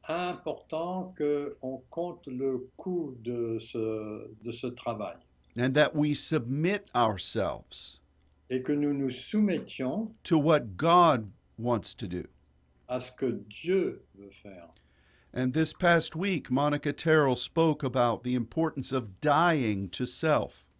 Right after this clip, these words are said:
Speaker 1: Et la semaine dernière, Monica a parlé de l'aspect de mourir à soi-même.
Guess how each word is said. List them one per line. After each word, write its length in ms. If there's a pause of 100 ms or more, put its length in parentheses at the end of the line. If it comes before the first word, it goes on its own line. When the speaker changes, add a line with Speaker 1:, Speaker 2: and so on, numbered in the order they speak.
(760)
Speaker 1:
Et 600
la 140
semaine 840
dernière, 640
Monica 640
a 120
parlé 680 (560)
de 600
l'aspect 800
de 160
mourir 680 (100)
à 80
soi-même. 580